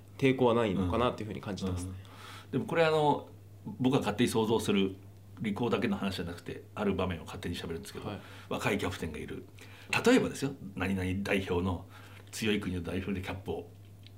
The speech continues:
Speaker 2: たくさん持ってる人がいる。
Speaker 1: はい。
Speaker 2: で、その人が、「俺は違うと思うよ」ってこうなんか言われたら、
Speaker 1: はい。
Speaker 2: どうします？
Speaker 1: <laughs> まあ、そこをこう話し合ってっていうか、
Speaker 2: <laughs> ええ。
Speaker 1: まあ、もともと僕がこう一方的に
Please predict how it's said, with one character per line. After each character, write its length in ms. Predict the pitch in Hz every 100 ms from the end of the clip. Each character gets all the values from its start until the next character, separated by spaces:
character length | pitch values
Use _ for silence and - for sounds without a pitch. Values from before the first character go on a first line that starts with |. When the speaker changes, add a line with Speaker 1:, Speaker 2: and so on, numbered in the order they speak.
| -
Speaker 2:
た 80 | -
く 60 |
さ 100 | -
ん 60 | 98
持 80 | 95
っ 40 |
て 80 | 82
る 60 |
人 120 | - 78
が 60 |
い 20 |
る。 60 | 104
Speaker 1:
は 60 | 110 - - - - -
い。 20 |
Speaker 2:
で、 80 | -
そ 120 | -
の 60 |
人 160 | - 214
が、 140 | - - - - - -
「俺 140 | 131
は 60 | 143
違 160 | 120
う 120 | 143 139
と 60 |
思 160 | 139 147
う 60 |
よ」 80 | 107
っ 20 |
て 120 | 101 104
こ 160 | 107
う 40 | 104
な 60 |
ん 40 | 104
か 80 | 98
言 100 | 107
わ 40 |
れ 60 | 104
た 100 | 98
ら、 240 | 87 80
Speaker 1:
は 140 | - 113
い。 40 | 110 - -
Speaker 2:
ど 120 | -
う 60 | -
し 100 | -
ま 80 |
す？ 100 | - - - - - 269 - 240 240 - 214
Speaker 1:
<laughs> 1000 | - 254 233 185 - 143 156 - - -
ま 80 | 147
あ、 20 |
そ 140 | 147 170
こ 160 | 214
を 40 | 214
こ 120 | 185
う 20 |
話 300 | 185 175 190
し 160 | - 190
合 60 |
っ 160 | 185 -
て 160 | 117
っ 160 | 98 92
て 60 | 110
い 40 |
う 60 | 107
か、 300 | 92 67 -
Speaker 2:
<laughs> 20 |
え 20 | -
え。 20 |
Speaker 1:
ま 80 | 135
あ、 20 |
も 120 | 139
と 100 | -
も 120 | 254 254
と 100 | 226
僕 160 | 226
が 100 | 185
こ 480 | - 156 151 - -
う 40 | 135
一 180 | 139 -
方 140 | 180
的 160 | 170 170
に 320 | 165 -